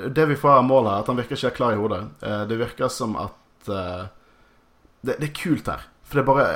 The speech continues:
det er bare hat som holdt han levende her. Det er, det er til og med kroppen. Du ser nesten sånn at det vibrerer,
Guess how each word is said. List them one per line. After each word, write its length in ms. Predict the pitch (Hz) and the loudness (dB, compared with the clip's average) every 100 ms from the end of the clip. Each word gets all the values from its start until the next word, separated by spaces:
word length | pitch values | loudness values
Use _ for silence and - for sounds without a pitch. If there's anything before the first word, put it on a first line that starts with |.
| 65 - - - - | -6 -16 -20 -6 -4
det 80 | |
er 60 | 135 | 0
bare 220 | 139 147 127 - | 2 4 2 2
hat 560 | 160 107 85 - - - - | 2 2 0 -8 -14 -14 -12
som 160 | - 104 | -6 -4
holdt 240 | 113 110 | -2 -4
han 80 | 92 | -6
levende 320 | 90 98 90 | -6 -6 -6
her. 80 | 80 - _ _ _ _ _ _ _ | -10 -16 _ _ _ _ _ _ _
Det 100 | 135 123 | 2 4
er, 240 | 123 110 120 | 2 2 0
det 60 | 127 131 | 2 4
er 140 | 131 - - | 2 -4 -4
til 140 | 220 | -2
og 60 | 180 | 0
med 80 | 160 | 0
kroppen. 480 | 190 - - 87 87 | -2 -4 -8 -8 -6
Du 80 | 120 | -2
ser 180 | 185 | 0
nesten 220 | 160 - 143 | 0 -2 -4
sånn 140 | 143 | -2
at 60 | 127 | -2
det 60 | 113 | -6
vibrerer, 640 | 110 123 131 117 92 - | -6 -4 -2 -2 -4 -8